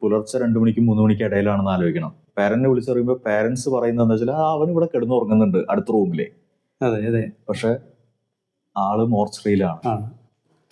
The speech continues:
Speaker 2: അതാണ്
Speaker 1: അതായത് ഈ
Speaker 2: രക്ഷിതാക്കൾ
Speaker 1: വണ്ടി എടുത്തിട്ട് പോയത്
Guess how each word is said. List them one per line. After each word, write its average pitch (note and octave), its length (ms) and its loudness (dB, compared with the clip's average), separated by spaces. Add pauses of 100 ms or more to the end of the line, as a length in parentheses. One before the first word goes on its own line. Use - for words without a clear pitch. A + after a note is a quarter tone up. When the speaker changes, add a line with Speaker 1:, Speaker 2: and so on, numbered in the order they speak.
(120)
Speaker 2:
അതാണ് C#3 260 0
Speaker 1:
അതായത് A#2+ 400 0
ഈ D3 40 2
Speaker 2:
രക്ഷിതാക്കൾ E3 240 2
Speaker 1:
വണ്ടി D#3 300 2
എടുത്തിട്ട് F3 360 0 (100)
പോയത് C#3+ 640 2